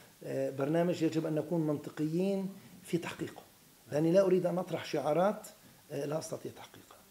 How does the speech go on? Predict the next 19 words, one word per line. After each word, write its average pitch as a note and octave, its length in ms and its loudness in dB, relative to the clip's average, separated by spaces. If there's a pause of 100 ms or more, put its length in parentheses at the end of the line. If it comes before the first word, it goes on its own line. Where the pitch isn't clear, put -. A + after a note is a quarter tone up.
(260)
التصدي D#3+ 500 2
لموضوع، D3+ 480 2
آه، C#3 340 -4
أسرلة D#3 400 -2
المناهج، E3 460 2 (260)
نعم C#3+ 220 2
نستطيع C3+ 380 -6
أن C3 60 -6
نتصدى. A#2 500 -12 (480)
آه، C3+ 220 2
موضوع D3+ 440 2
الأرنونة E3 540 2
وموضوع، D3 540 0
آه، C3 340 -4
مواجهة C3+ 480 0
الإسرائيليين C#3+ 520 -2
في - 140 -6
موضوع C#3 280 0
الأرنونة D3+ 560 0